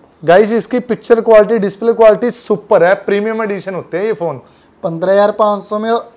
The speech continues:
Speaker 2: अ, इ-, आपको in वारंटी मिलेगा अठारह हज़ार पाँच सौ में।
Speaker 1: ठीक है जी।
Speaker 2: उसके बाद आ जाता है Samsung एस ट्वेंटी टू प्लस, ये आपको मिलेगा सैंतीस हज़ार पाँच सौ में, टू फिफ्टी सिक्स जी बी।
Speaker 1: ठीक है जी।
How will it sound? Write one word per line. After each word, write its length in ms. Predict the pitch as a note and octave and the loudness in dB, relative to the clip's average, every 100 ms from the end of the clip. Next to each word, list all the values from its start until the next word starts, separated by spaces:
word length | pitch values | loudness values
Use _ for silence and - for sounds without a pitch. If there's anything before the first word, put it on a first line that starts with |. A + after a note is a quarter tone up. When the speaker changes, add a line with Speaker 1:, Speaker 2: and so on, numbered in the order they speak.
| G#3 | -4
Speaker 2:
अ, 80 | G#3 - _ _ _ _ - | -4 -6 _ _ _ _ -12
इ-, 100 | B3+ - | -10 -2
आपको 320 | G3+ G3+ - A3+ | 2 2 -2 -8
in 160 | G#3+ | -6
वारंटी 380 | G#3 G#3 G3+ G#3+ | -4 -2 -2 -4
मिलेगा 280 | G#3 G3 A3+ - | -4 -4 -4 -6
अठारह 280 | G3+ G3+ G3+ | -2 2 4
हज़ार 220 | G3 F3 | 4 2
पाँच 320 | F3 E3 D3 | -2 -6 -8
सौ 140 | C#3 D3 | -10 -10
में। 140 | C3+ | -10
Speaker 1:
ठीक 180 | C3+ B2 | -8 -4
है 80 | C3+ | -4
जी। 380 | C3 C#3 D#3+ D#3+ _ _ - | -4 -6 -6 -8 _ _ -18
Speaker 2:
उसके 260 | E3+ - G#3 | -16 -8 -2
बाद 180 | G#3 | 0
आ 80 | G#3 | 0
जाता 340 | G3+ G3 F#3+ G#3+ | 0 0 0 0
है 80 | A3 | -2
Samsung 460 | A3 F#3+ F3+ G3 G3+ | -2 -6 -6 -12 -6
एस 240 | G3 G3 - | -4 -4 -4
ट्वेंटी 400 | G3 F#3+ F3 G3 | -8 -8 -6 -8
टू 200 | G3 G#3+ G#3+ - | -8 -6 -6 -8
प्लस, 340 | F3+ D#3+ D3 - B2+ _ _ _ _ _ | -8 -6 -6 -10 -18 _ _ _ _ _
ये 100 | F3 | -4
आपको 320 | F3+ F#3 - G3+ | -2 -2 -4 -8
मिलेगा 320 | F#3 F3 G#3 | -4 -4 -4
सैंतीस 560 | G3+ F#3 F3 - F3+ | -4 -6 -6 -8 -8
हज़ार 200 | E3+ D#3+ D3+ | -6 -6 -8
पाँच 320 | C#3+ C3+ B2 | -10 -12 -14
सौ 180 | - D3+ | -12 -10
में, 160 | F3 F#3 - | -10 -12 -12
टू 140 | F#3 | -10
फिफ्टी 440 | D#3+ D#3+ D#3 - D#3+ | -10 -14 -16 -16 -14
सिक्स 400 | - D3+ - D#3+ | -14 -18 -18 -18
जी 260 | D3 C#3 | -16 -18
बी। 200 | A#2+ A2 _ _ _ _ _ _ - | -18 -20 _ _ _ _ _ _ -18
Speaker 1:
ठीक 180 | A2+ A#2 | -14 -12
है 80 | |
जी। 300 | A2 A#2 C#3 | -10 -10 -12